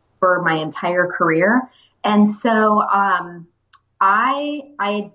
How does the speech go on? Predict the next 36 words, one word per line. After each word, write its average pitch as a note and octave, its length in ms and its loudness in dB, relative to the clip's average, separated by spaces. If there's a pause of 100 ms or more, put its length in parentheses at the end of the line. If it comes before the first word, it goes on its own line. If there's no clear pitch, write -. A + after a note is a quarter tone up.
(340)
made G3 360 -8
two C#4 220 -6
jumps. E3+ 560 -6 (680)
One F4+ 420 0
was D4 160 0
I A#3+ 140 -2
made A3 220 -2
a F#3 120 -4
very B3 380 -2
short-term G#3+ 720 -2
jump F3+ 400 -4
to F3 180 -8
a D#3+ 60 -10
consulting E3+ 640 -6
firm D#3 340 -6 (840)
to G3+ 140 -2
do, F#3 500 -2
um, E3 340 0
to - 80 -8
do F3+ 240 -6
I F3 200 -2
T F#3 220 -14
consulting. C#3+ 760 -10 (400)
And G3+ 320 2 (320)
that G3+ 380 2 (240)
lasted F#3+ 680 -4
less E3+ 300 -6
than E3 120 -14
a D#3 60 -12
year. C#3 400 -12 (180)
I F3+ 60 -2
hated E3+ 420 -12
it. - 160 -12 (720)
I D3+ 40 -8
hated F3+ 420 -4
it. - 240 -6